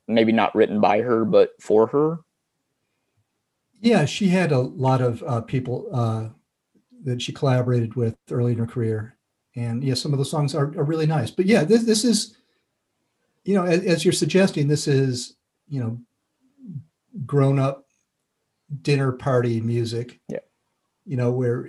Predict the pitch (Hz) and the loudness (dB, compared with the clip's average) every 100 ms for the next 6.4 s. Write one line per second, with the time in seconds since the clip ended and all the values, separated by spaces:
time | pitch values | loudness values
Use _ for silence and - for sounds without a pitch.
0 | - - 143 139 123 117 113 117 - - | -16 -20 -6 -4 -2 -4 -6 -10 -12 -12
1 | 127 - 139 135 123 123 120 120 131 123 | -10 -4 -2 -2 -2 -2 -2 -2 -2 -2
2 | 127 131 110 110 123 120 113 123 117 117 | -2 -4 -6 -6 -6 -6 -6 -6 -6 -6
3 | 120 104 - 135 120 120 135 127 127 _ | -10 -10 -6 -2 -2 -2 -2 -2 -4 _
4 | _ _ _ _ 175 180 185 196 214 226 | _ _ _ _ -4 -2 -4 -4 -4 -4
5 | 202 160 160 202 170 - - 147 120 131 | -6 -8 0 0 0 -10 -6 -4 0 0
6 | - 120 110 | 0 -4 -6